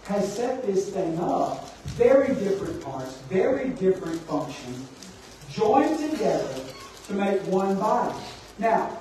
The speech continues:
let me ask you a question while we're on this human body. What do you call it when one part decides, "I'm not gonna work in concert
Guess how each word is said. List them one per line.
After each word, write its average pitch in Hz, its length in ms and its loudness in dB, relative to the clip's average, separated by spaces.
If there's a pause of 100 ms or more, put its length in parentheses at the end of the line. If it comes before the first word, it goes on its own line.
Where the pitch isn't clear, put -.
(680)
let 226 100 -4
me 247 60 0
ask 240 240 2
you 220 80 2
a 208 60 2
question 175 360 2
while 156 220 2
we're 170 80 0
on 165 140 0
this 165 160 -2
human 175 280 -2
body. - 340 -2 (1120)
What 302 260 12
do 370 160 6
you - 80 4
call - 460 6
it - 180 -6 (600)
when 202 440 0
one 330 460 4
part - 640 4 (1500)
decides, 220 460 4
"I'm 247 200 4
not 254 240 2
gonna 196 220 0
work 180 560 4
in 180 260 0 (100)
concert 147 680 -2